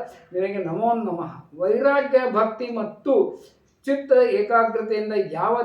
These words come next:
ಜ್ಞಾನವು ಅನುಭವಕ್ಕೆ ಬರುವುದೋ ಅದು ನಿನ್ನ ಸ್ವರೂಪವೇ ಆಗಿದೆ.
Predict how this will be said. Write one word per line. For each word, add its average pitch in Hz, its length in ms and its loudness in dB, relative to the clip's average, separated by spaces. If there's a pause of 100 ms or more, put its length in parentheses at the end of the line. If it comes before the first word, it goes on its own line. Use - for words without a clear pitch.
ಜ್ಞಾನವು 214 400 -8
ಅನುಭವಕ್ಕೆ 202 520 -4
ಬರುವುದೋ 185 800 0 (240)
ಅದು 196 260 2
ನಿನ್ನ 190 220 0
ಸ್ವರೂಪವೇ 190 640 0
ಆಗಿದೆ. 131 360 -2